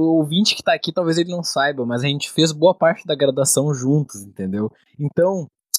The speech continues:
que que, ó, então se vocês acham que às vezes poderia ser difícil aguentar o Beto no presencial, aguentar o Beto no ieré, no ensino remoto, é muito mais tranquilo, gurizada. É só paz e alegria e amor, entendeu?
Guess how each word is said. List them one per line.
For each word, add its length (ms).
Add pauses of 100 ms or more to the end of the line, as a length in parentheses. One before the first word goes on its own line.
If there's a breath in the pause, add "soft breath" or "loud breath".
(320)
que 120
que, 240
ó, 260
então 260
se 220
vocês 380
acham 280
que 140
às 140
vezes 280
poderia 340
ser 140
difícil 360
aguentar 360
o 40
Beto 260
no 80
presencial, 720 (160)
aguentar 480
o 60
Beto 320
no 240
ieré, 580
no 180
ensino 280
remoto, 540 (300)
é 80
muito 300
mais 280
tranquilo, 680
gurizada. 500
É 60
só 180
paz 300
e 40
alegria 540
e 60
amor, 360
entendeu? 440